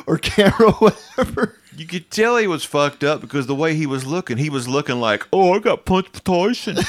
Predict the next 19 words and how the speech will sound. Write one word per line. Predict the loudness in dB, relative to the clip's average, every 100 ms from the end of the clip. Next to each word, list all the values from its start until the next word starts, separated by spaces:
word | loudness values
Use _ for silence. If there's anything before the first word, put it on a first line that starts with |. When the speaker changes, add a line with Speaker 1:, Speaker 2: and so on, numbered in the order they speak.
| -6
Speaker 1:
<laughs> | -12 -2
Speaker 2:
When | -2 0
Speaker 1:
Yeah. | 0
Speaker 2:
any | 0 0
sober | -2 0 0 0 -2
son | -4 -4
of | -2
a |
bitch | -4 -2
been | -4
like, | -2 -6 -8 _ _ _ _ -4
Speaker 1:
This | -2 -2
Speaker 2:
"Damn, | -4 -8 -12 -20 _ _ _ _ _
that | -8 -8 -8
ga-, | -4 -4
guy | -2 -2 -2
just | -10 -8
about | -4 -4 -6
destroyed | -14 -12 -8 -2 4